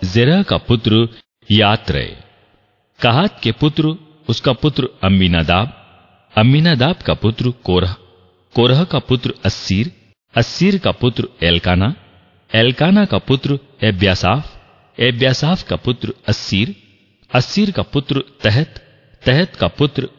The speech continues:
उरिएल, उरिएल का पुत्र उज्जिया और उज्जिया का पुत्र शौल। एलकाना के पुत्र अमासै और अहीमोत, अहीमोत का पुत्र एलकाना,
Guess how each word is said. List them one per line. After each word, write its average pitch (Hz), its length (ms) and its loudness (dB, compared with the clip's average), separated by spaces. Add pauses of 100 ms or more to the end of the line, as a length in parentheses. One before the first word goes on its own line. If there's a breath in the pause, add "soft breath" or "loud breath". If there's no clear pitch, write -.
(100)
उरिएल, 110 480 2 (560)
उरिएल 120 380 2
का 151 120 0
पुत्र 113 420 -4 (160)
उज्जिया 90 460 0 (540)
और 104 340 0
उज्जिया 120 420 0
का 92 140 -4
पुत्र 85 480 -4 (140)
शौल। 92 400 -4 (1400)
एलकाना 160 480 4
के 143 160 -2
पुत्र 170 540 0 (220)
अमासै 95 500 0 (260)
और 98 500 0
अहीमोत, 113 520 0 (800)
अहीमोत 143 440 2
का 98 140 -4
पुत्र 123 360 -2 (140)
एलकाना, 87 500 0